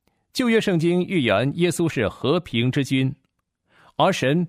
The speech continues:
被形容为赐平安的神。在保罗写给提摩太的书信里边，保罗讲到神的旨意是要我们活在平安里。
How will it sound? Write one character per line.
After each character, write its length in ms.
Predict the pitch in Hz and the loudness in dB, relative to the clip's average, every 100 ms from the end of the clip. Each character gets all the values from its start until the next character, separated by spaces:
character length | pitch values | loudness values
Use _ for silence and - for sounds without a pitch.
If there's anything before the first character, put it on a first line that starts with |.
| - | -2
被 140 | 175 | -2
形 240 | - 143 | 0 0
容 160 | 165 151 | 2 2
为 200 | 107 123 - | 2 0 -4
赐 380 | - - 202 135 | -8 -2 0 -2
平 380 | - 110 135 | -6 -2 0
安 120 | 160 156 | 2 0
的 80 | |
神。 380 | 110 - 73 107 - _ _ _ _ _ _ _ _ _ _ _ _ _ _ | -2 -4 -4 -6 -10 _ _ _ _ _ _ _ _ _ _ _ _ _ _
在 120 | - | 0
保 200 | 147 107 | 2 2
罗 200 | 101 110 | 2 2
写 200 | 131 139 | 2 0
给 100 | 127 | 0
提 200 | 98 - | -2 0
摩 140 | 139 147 | 0 0
太 160 | - | 0
的 80 | 110 | -2
书 220 | 104 175 | -2 -2
信 160 | 165 135 | -2 -2
里 140 | 78 | -2
边， 200 | 98 104 104 _ - - | 0 -2 -2 _ -20 -8
保 140 | - 139 | 0 2
罗 140 | 202 | 2
讲 240 | 196 107 95 | 0 -2 0
到 240 | 113 87 _ _ | 0 -2 _ _
神 300 | - - 165 | -6 0 2
的 80 | 202 | 0
旨 180 | 110 90 | -2 -2
意 240 | 113 104 - _ _ | -2 -4 -6 _ _
是 180 | - 202 | -4 0
要 140 | 175 | 2
我 100 | 113 | 2
们 160 | 92 104 | 0 -2
活 260 | - 110 | -2 -2
在 200 | 131 113 | 0 -2
平 260 | - 98 107 | -4 -4 0
安 160 | 104 101 | 0 -2
里。 160 | 67 | -6